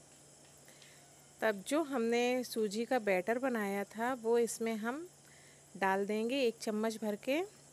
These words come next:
और इसको हम अच्छे से फैला लेंगे, थोड़ा सा पतला। इसको, इस बैटर को ज़्यादा पतला नहीं करना है, नहीं तो जो हमारा ब्रेकफास्ट है वो अच्छा नहीं बनेगा।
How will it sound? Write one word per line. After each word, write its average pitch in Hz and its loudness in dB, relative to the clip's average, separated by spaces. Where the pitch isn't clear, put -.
और 233 6
इसको 233 4
हम 302 -2
अच्छे 254 -2
से - 0
फैला 202 0
लेंगे, 190 0
थोड़ा 214 -2
सा 240 -2
पतला। 208 -2
इसको, 269 2
इस 233 0
बैटर 214 2
को 247 2
ज़्यादा 214 2
पतला 214 0
नहीं 226 0
करना 220 0
है, 247 -2
नहीं 233 0
तो 220 2
जो 220 2
हमारा 202 2
ब्रेकफास्ट 196 -2
है 254 2
वो 240 -2
अच्छा 208 -4
नहीं 196 -2
बनेगा। 233 -2